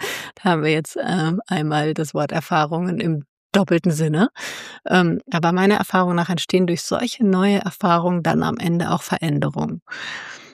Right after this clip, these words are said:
Und die Veränderung, die dadurch entsteht, ist subtil, dass unser Nervensystem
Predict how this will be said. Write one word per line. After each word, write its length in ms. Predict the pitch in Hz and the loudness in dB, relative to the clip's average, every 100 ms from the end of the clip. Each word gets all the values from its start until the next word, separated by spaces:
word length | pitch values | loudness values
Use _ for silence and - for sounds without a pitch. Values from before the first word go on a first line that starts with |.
| _ _ - | _ _ 0
Und 160 | 185 175 | 2 2
die 200 | - 190 | 0 0
Veränderung, 680 | - 214 - 311 320 - 233 | 2 2 2 2 2 4 4
die 100 | 202 | 6
dadurch 300 | 202 196 196 - | 4 2 -2 -4
entsteht, 640 | - - - 285 220 - | -6 -6 0 4 4 2
ist 340 | 180 - - | -8 -8 -8
subtil, 840 | - 277 _ - - - 233 165 160 | 0 -2 _ -10 -4 2 4 4 2
dass 220 | 170 - | -2 -2
unser 280 | 190 185 190 | -2 0 2
Nervensystem 1120 | 196 208 240 233 226 202 190 - 202 185 175 | 2 2 0 2 2 2 0 0 2 2 0